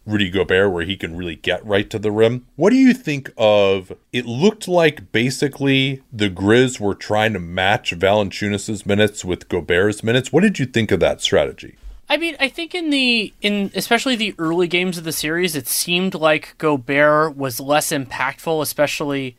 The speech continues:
Speaker 2: on the, uh, it, it looked like they were kind of, kind of a neutralizing force to some extent, but I don't think that was true in game three.
Speaker 1: Yeah, it, Valanciunas had his six offensive rebounds,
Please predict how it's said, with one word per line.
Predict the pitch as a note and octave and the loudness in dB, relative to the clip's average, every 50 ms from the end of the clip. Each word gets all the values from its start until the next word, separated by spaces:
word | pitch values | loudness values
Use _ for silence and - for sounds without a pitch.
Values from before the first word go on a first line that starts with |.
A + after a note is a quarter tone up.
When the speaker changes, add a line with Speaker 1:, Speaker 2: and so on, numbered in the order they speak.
| _ - | _ 0
Speaker 2:
on | E3+ E3+ E3 D#3+ | 0 2 2 0
the, | D#3+ D#3 D3+ D3 D#3 - | -2 -4 -4 -4 -4 -4
uh, | E3 E3 E3 E3+ | -4 -4 -4 -4
it, | F3+ G3 G#3+ G#3 | -4 -6 -4 -2
it | G#3+ A3 G#3 G#3 A#3 | -2 -2 -2 -2 -4
looked | A#3+ C4 B3+ | -4 -2 0
like | D4 C4+ - | -2 -2 -2
they | - | -4
were | B3 G#3+ G#3+ F#3+ | -8 -10 -10 -10
kind | - - G#3 G3+ G#3 | -6 -2 -2 -2 -2
of, | G3 | -4
kind | - - G#3 G#3 | -6 -6 -6 -4
of | G3 E3+ | -6 -8
a | E3 | -8
neutralizing | D3 D3+ D#3 F3 F#3 - - A3+ G#3 G3+ G3 G3+ G3 - G#3 G3 | -10 -10 -10 -10 -10 -8 -4 -2 0 2 2 2 2 0 -2 -4
force | - - G3+ G#3 G#3 G3 - | -2 -2 -2 0 0 -2 -6
to | - | -8
some | - G#3 G3 | -8 -8 -6
extent, | G3 F#3 - A3 G#3 G#3 G3 _ - _ | -6 -6 -6 -6 -6 -6 -6 _ -10 _
but | - G3+ | 0 2
I | G3 G3 | 2 2
don't | - - G3+ F#3+ F#3+ - | 2 0 -4 -4 -4 -6
think | F#3 E3+ D#3 | -8 -6 -4
that | - D#3+ D#3 | -2 -4 -2
was | D3 C#3+ - | -4 -8 -12
true | - - D#3+ C#3 | -8 -6 -6 -6
in | C3+ | -6
game | B2 B2+ A#2+ A#2 | -6 -8 -10 -12
three. | A#2 - B2+ A2+ G2 _ _ _ | -12 -16 -18 -20 -20 _ _ _
Speaker 1:
Yeah, | G#3 G#3 G3+ F#3+ F3+ F3 - - _ | 0 4 4 6 4 4 0 -6 _
it, | - D#3+ E3 D3+ C#3 | -8 -6 -6 -6 -4
Valanciunas | C#3 D3 D#3 E3+ E3+ D#3 - E3+ E3 D#3+ C#3+ | 2 4 4 4 4 2 2 2 2 2 2
had | - D3 D3 | 4 4 4
his | D3+ C#3+ - - | 4 4 2 0
six | - D#3 - - | -2 0 2 2
offensive | D#3 D3 C3+ - D3 C#3 - C#3 B2+ | 2 2 4 2 0 -4 -4 -6 -4
rebounds, | A2 G#2 G#2 G2 G#2+ G#2 G#2+ G#2 G#2 G2+ - - - - | -4 -2 2 4 4 6 4 4 0 -2 -8 -12 -18 -18